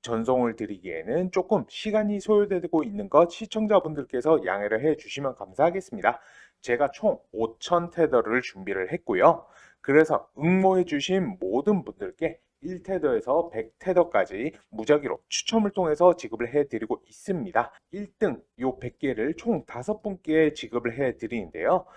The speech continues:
얼마 전에 일 등 한 분이 나오셔서 받아가셨고, 제 영상에 댓글도 남겨놔 주셨더라고요. 저도 "참여해주셔서 너무 감사하다.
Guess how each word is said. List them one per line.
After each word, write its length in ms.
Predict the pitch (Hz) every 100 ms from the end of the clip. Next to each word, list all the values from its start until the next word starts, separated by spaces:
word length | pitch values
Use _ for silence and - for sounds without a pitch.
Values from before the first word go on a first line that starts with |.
| - -
얼마 360 | 113 143 196
전에 540 | 202 180 147 151 117 -
일 220 | - 147
등 160 | 170 156
한 160 | 175 170
분이 180 | 147
나오셔서 600 | 104 87 95 113 98 113
받아가셨고, 840 | 107 95 95 98 139 - 101 127 - - _
제 240 | - 113
영상에 640 | 110 92 101 123 107 165 -
댓글도 600 | 110 - 151 117 90 - -
남겨놔 460 | 104 104 110 101
주셨더라고요. 800 | - - 123 - 85 78 101 151 - -
저도 440 | - 110 120 - -
"참여해주셔서 880 | - 151 151 147 113 107 101 139 131
너무 240 | 95 101
감사하다. 720 | 98 98 101 143 120 101 117